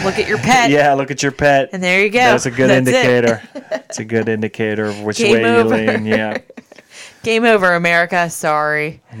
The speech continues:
Speaker 2: But, uh, I don't know. A couple good, interesting articles, especially if you're always, if you consider yourself a dog person or a cat person.
Speaker 1: Can, can, uh, can a dog person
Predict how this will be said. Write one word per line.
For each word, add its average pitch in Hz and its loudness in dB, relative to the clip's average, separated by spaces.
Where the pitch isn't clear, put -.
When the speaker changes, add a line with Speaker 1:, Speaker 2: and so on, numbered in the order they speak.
Speaker 2:
But, 107 -6
uh, 104 -6
I 185 2
don't 180 2
know. 156 0
A 147 -6
couple 175 -4
good, 147 -2
interesting 127 -4
articles, 123 -4
especially 113 -4
if 107 -6
you're 107 -6
always, 104 -8
if - -20
you 101 -18
consider 104 -8
yourself 101 -8
a 104 -10
dog 101 -8
person 104 -10
or 101 -12
a 101 -16
cat 95 -10
person. 104 -12
Speaker 1:
Can, 214 0
can, 190 -4
uh, 165 -2
can 175 -6
a 170 -4
dog 175 -2
person 170 -8